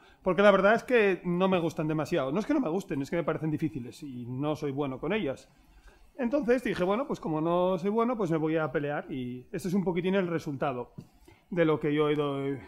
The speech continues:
investigando. Plantillas. Ahí está, plantillas. Eh, no se hizo mucha gracia, ¿no?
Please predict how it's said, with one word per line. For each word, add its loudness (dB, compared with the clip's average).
investigando. -4
Plantillas. -4
Ahí -12
está, -16
plantillas. -16
Eh, 2
no 4
se -2
hizo 2
mucha 2
gracia, -4
¿no? -6